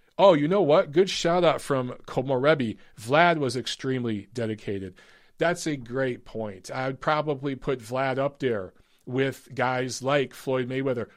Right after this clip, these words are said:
Bernard Hopkins is another one. Extremely disciplined human being. A model that many fighters should follow. If I had a young prospect, I'd be like,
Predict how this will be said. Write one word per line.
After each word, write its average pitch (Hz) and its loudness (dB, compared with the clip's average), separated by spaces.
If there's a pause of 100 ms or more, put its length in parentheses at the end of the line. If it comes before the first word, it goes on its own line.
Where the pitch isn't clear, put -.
Bernard 147 -2
Hopkins 139 -4 (160)
is 127 -6
another 139 -2
one. 104 -4
Extremely 165 -6 (260)
disciplined 127 -6
human 113 -8
being. 101 -10 (160)
A 143 -2
model 131 -2 (340)
that 131 -4
many 143 -4
fighters 131 -4
should 110 -12
follow. 107 -6 (320)
If - -6
I 165 6
had 202 4
a 180 2
young 156 -2
prospect, 139 -8 (720)
I'd 160 0
be 170 2
like, 147 0